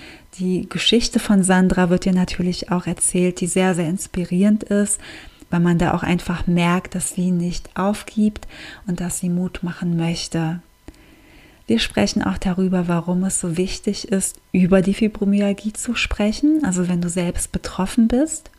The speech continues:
welche Ernährung dir helfen kann, weil auch hier kann es unterschiedlich sein, also es muss nicht immer Ayurveda sein. Und in meinem Fall hat mir unter anderem auch Ayurveda geholfen, aber auch anders, als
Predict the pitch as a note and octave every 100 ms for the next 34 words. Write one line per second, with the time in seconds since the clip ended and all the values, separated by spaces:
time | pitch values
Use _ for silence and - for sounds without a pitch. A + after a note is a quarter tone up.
0 | _ _ _ - - - - - - F#3
1 | F#3 - G#3 F3 F3 F3+ A#3+ B3+ B3 A#3+
2 | A3+ G#3 G#3+ G#3+ G#3+ - - G3+ G#3 A3+
3 | A#3+ - - - F#3+ F#3+ - - - G3
4 | A#3 D#4+ D#4+ - F#3+ F#3 - A3 A#3+ -
5 | G3 F#3+ F#3+ - - E3+ F#3 C4+ F4 G#3+
6 | G3+ - G#3 G#3+ - G3 - - - G3
7 | F#3+ E3+ F3 E3+ E3+ F#3 A3+ A#3+ A#3+ C#4
8 | F4 F4+ - - - - - F3+ F#3 F#3
9 | F3+ G3 G3 - F#3 F#3 F#3 F#3 F3+ G3+
10 | F#3+ G3 F#3 F3+ F3 E3+ - F3 F3+ F3+
11 | F3+ E3+ F3+ F3 E3+ F3 E3+ D#3+ A3 -
12 | C#4 - G3 F#3 F#3 - E3+ F3+ F#3 -
13 | - - - - _ _ _ _ F#3 G#3
14 | A3 G#3 G#3 - - F#3 F3+ F#3 F#3 -
15 | -